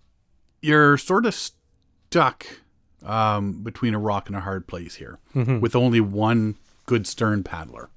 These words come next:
Speaker 2: Yeah.
Speaker 1: Because if you have two that are good stern paddlers,
Speaker 2: Yeah.
Speaker 1: two people that can solo a tandem canoe,
Speaker 2: Yep.
Speaker 1: uh, you're, you're in a really, you're actually in a better spot, in my opinion.
Speaker 2: Oh, absolutely.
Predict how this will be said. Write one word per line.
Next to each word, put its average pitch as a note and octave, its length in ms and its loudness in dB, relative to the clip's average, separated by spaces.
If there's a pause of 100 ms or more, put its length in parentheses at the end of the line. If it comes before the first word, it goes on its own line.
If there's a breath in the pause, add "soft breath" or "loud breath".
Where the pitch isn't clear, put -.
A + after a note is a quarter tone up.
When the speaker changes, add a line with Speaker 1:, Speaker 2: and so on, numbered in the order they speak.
(140)
Speaker 2:
Yeah. - 200 0 (600 soft breath)
Speaker 1:
Because C3+ 320 -2 (100)
if C4+ 220 -4
you D#4 140 0
have D3 460 -2 (120)
two - 680 0 (760)
that A2 160 -2
are G#2+ 80 2
good G2 280 -4
stern G2+ 320 -4
paddlers, E2+ 640 -10
Speaker 2:
Yeah. C4 180 -2 (100)
Speaker 1:
two C#3 160 2
people A#2 260 -2
that A2 120 -2
can G#2+ 120 -8
solo C#3+ 600 -2 (400)
a A#2 80 -8
tandem F#2 420 -4
canoe, - 460 -18
Speaker 2:
Yep. C#3+ 240 -2 (640 soft breath)
Speaker 1:
uh, G#2 400 -2
you're, B2+ 420 4
you're C3 240 4
in A#2 80 2
a A2 100 0
really, G#2+ 680 2
you're C3+ 220 -4
actually D#3+ 300 -6
in B2+ 80 -2
a G2+ 60 -2
better G#2+ 400 -2
spot, G2 420 -4
in F2 100 -6
my F#2+ 180 -4
opinion. F2 380 -12
Speaker 2:
Oh, C3+ 180 6
absolutely. A#2 520 -4